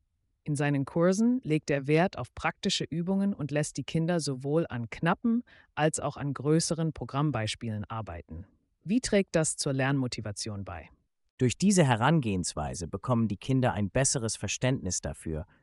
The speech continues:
Speaker 2: wie Programme wirklich funktionieren. Sie lernen nicht nur im Theoretischen,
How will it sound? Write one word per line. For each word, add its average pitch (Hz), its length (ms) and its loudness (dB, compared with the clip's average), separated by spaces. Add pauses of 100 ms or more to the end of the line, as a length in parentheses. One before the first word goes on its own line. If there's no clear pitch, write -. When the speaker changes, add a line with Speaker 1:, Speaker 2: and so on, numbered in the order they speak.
Speaker 2:
wie 123 140 -2
Programme 98 600 0
wirklich 123 380 0
funktionieren. 104 800 -2 (960)
Sie 131 160 0
lernen 135 420 6
nicht 175 280 2
nur 120 120 4
im 92 160 0
Theoretischen, 101 800 -2